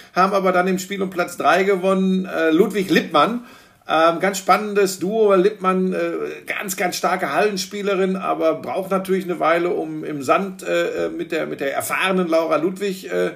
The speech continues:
sich zusammenzufinden. Und das ist jetzt so der erste, äh, größere, das erste richtig große Ausrufezeichen bei einem großen internationalen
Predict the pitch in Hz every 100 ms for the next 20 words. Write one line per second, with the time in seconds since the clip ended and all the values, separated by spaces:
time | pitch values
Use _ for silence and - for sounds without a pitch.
0 | - - - - 185 185 180 185 196 185
1 | 185 196 190 185 170 156 180 185 185 185
2 | 180 175 156 156 185 185 196 185 180 -
3 | 160 156 135 170 185 180 170 160 - 170
4 | - 160 185 190 - 165 160 151 175 160
5 | 156 160 156 160 147 143 143 143 123 139
6 | 170 - 160 170 165 147 147 - 143 143
7 | 143 131